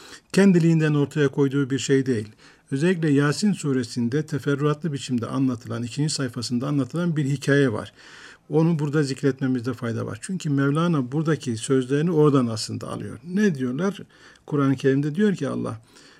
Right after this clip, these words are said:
"Onlara şu kasaba halkının hikayesini anlat." İkinci sayfanın başından itibaren böyledir. "Onlara şu kasaba halkının hikayesini anlat. Hani biz onlara iki tane elçi göndermiştik.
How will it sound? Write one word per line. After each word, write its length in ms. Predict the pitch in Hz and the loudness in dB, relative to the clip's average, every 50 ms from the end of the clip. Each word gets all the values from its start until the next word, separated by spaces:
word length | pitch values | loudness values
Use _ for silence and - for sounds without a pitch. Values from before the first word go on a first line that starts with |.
| _ _ _ - | _ _ _ 0
"Onlara 380 | - 202 220 202 185 165 160 | 4 6 6 6 6 6 4
şu 180 | 139 - - - | 2 0 -2 -4
kasaba 460 | - 165 - - 170 151 139 135 135 | -2 -2 -2 0 0 0 0 0 0
halkının 380 | 170 180 - - 156 165 180 170 | 0 -2 -2 0 0 2 2 4
hikayesini 600 | 165 160 - 156 156 151 151 135 - 160 151 143 | 2 2 2 4 4 6 6 4 4 2 0 0
anlat." 400 | 127 113 107 104 - - - 131 | 0 -2 -4 -6 -8 -10 -12 -12
İkinci 280 | - - 156 151 139 | -10 -4 -4 -2 -2
sayfanın 420 | - 131 117 110 139 143 156 143 123 | -2 -2 -4 -4 -2 -2 -2 -2 0
başından 420 | 135 117 - - 135 127 135 123 | -2 -2 -2 -4 -4 -4 -2 -2
itibaren 540 | 117 110 - - 113 117 117 117 117 113 110 | -4 -4 -6 -8 -10 -8 -8 -8 -8 -8 -8
böyledir. 320 | 113 117 117 117 - 143 | -6 -6 -8 -8 -6 -6
"Onlara 500 | 175 196 202 208 190 196 196 175 160 147 | -6 -6 -4 -2 0 2 4 4 2 2
şu 140 | 135 - - | -2 -4 -6
kasaba 400 | - 180 165 - 160 147 143 127 | -6 -6 -4 -2 -2 -2 -2 0
halkının 320 | 151 151 139 - 170 170 151 | -2 -2 -2 -2 -2 -2 0
hikayesini 500 | 147 143 147 143 139 139 139 139 135 123 | -2 -2 -2 0 0 0 0 -2 -2 -2
anlat. 340 | 117 110 107 104 - - | -2 -4 -6 -8 -10 -12
Hani 260 | - - 190 185 170 160 | -8 -4 -2 -2 -2 -2
biz 140 | 170 151 | -4 -4
onlara 380 | 175 170 175 160 147 143 151 160 | -4 -2 -2 -2 -2 -2 -2 -4
iki 180 | 151 - 180 156 | -4 -4 -6 -4
tane 220 | 156 143 143 143 | -2 -2 -2 -2
elçi 320 | 135 127 127 120 - 147 | -2 -4 -6 -6 -6 -4
göndermiştik. 760 | 127 127 120 113 107 117 117 117 110 - - 190 - - - | -4 -2 -2 -4 -4 -6 -8 -8 -10 -12 -12 -14 -16 -16 -18